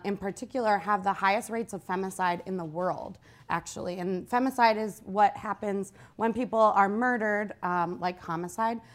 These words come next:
um, but they're murdered specifically for being women, for being female, for being femme. Um, and so that is one of the, one of the particular factors. Another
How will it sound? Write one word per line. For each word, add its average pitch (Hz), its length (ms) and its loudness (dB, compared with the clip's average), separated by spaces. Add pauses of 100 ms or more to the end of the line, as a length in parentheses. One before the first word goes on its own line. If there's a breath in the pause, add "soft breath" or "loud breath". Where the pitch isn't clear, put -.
(180 loud breath)
um, 208 320 6
but 214 180 4
they're 214 140 2
murdered 214 400 0
specifically 208 520 -6
for 196 160 -4
being 185 600 -4
women, 190 420 -4
for 175 140 -8
being 175 300 -6
female, 170 500 -6 (260 soft breath)
for 180 80 -8
being 180 300 -4
femme. 185 420 -2 (440 loud breath)
Um, 190 580 4
and 214 180 -2
so 220 360 4 (120)
that 226 340 8 (180)
is 208 280 2
one 240 440 6
of 190 180 -2
the, 180 360 2
one 196 280 0
of 180 120 -2
the 175 80 -4
particular 170 520 -10
factors. 175 480 -12
Another 196 420 0